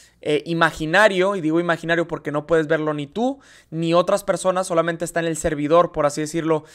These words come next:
de Dead by Daylight, y ese número va aumentando conforme, en el caso de Killer, mates más supervivientes, y va bajando conforme mates menos supervivientes, y de superviviente, pues, obviamente va subiendo conforme te escapes más, ¿no?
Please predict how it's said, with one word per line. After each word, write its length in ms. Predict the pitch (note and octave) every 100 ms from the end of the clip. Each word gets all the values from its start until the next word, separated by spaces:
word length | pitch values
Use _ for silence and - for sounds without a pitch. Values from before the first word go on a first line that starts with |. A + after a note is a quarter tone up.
| - - -
de 160 | D3+ D#3
Dead 140 | E3
by 180 | E3+ F3+
Daylight, 420 | G#3+ A3 A#3+ - - - -
y 100 | F#3+
ese 180 | F#3+ A3
número 320 | A3 A3 G#3+
va 80 | G3
aumentando 800 | G3+ G#3 G3 A3 A3+ G#3 A#3 -
conforme, 480 | E3+ D3+ D#3 D3 C#3+
en 80 |
el 80 | C#3+
caso 220 | D3 D#3
de 100 | F3
Killer, 240 | F3 G3 D3+
mates 380 | D3 D3+ E3+ D#3+
más 140 | D#3+
supervivientes, 720 | E3 F3+ G3+ A3+ A3 B3 - - - - _
y 160 | - G#3+
va 120 | G3
bajando 520 | F#3+ G3 G3 F3+ F#3
conforme 580 | F#3 E3+ D#3+ D3+ D3 C#3+
mates 420 | C#3 C#3+ D3+ E3+
menos 220 | E3 E3 -
supervivientes, 500 | F3+ F#3 F#3+ G#3+ G#3
y 40 |
de 80 | E3+
superviviente, 440 | D#3+ D#3 D3+ C#3
pues, 220 | D#3+ D#3
obviamente 400 | D3+ D3 D3 D3
va 100 | D3+
subiendo 400 | C#3+ D3+ C#3+ D3+
conforme 360 | E3 D3+ C#3+ D3
te 100 | C#3+
escapes 400 | - D3 D#3 D3
más, 240 | D3 C3+
¿no? 140 | C#3+